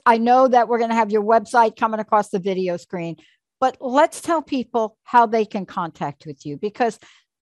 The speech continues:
this is not the time for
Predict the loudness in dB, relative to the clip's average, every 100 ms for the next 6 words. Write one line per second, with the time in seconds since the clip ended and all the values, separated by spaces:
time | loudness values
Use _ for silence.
0 | _ -4 -4 -4 -6 -8 -6 -2 2 4
1 | 2 -2 -16 -10 -4 -2 -4 -6 -14 -20
2 | _ _ _ _ _ _ _ _ -10